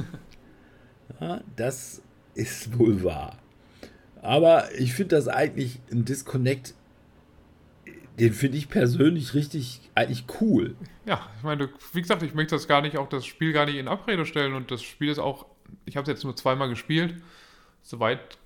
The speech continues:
Speaker 2: ganz cool, aber wenn ich jetzt mir das Cover anschaue,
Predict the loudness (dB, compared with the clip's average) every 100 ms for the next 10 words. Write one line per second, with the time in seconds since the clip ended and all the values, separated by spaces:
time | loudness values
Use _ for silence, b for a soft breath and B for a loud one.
0 | _ -8 -6 -6 -4 0 0 -2 -8 -20
1 | -14 -4 -2 0 -2 -6 -14 -20 -20 -20
2 | -20 -20 -20 -8 -6 -6 -6 -4 -4 0
3 | 2 2 2 2 2 4 2 0